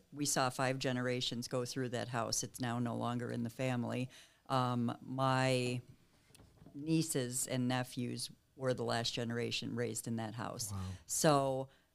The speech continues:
Speaker 1: uh, Grandpa's family was all alcoholic. Um, when my mom and my dad got together, um,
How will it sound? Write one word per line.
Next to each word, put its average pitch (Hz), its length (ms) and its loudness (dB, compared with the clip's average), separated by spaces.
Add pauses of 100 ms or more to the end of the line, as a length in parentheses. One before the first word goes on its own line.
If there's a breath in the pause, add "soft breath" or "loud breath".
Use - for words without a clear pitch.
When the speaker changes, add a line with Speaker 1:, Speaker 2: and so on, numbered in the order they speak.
Speaker 1:
uh, 113 160 -2
Grandpa's 151 720 4
family 170 380 2
was 160 160 2
all 139 180 6
alcoholic. 143 920 0 (180)
Um, 123 560 0 (220)
when 139 200 -6
my 135 120 -2
mom 139 220 2
and 151 120 6
my 143 140 4
dad 135 320 2
got 120 260 -2
together, 120 800 -2
um, 113 260 -4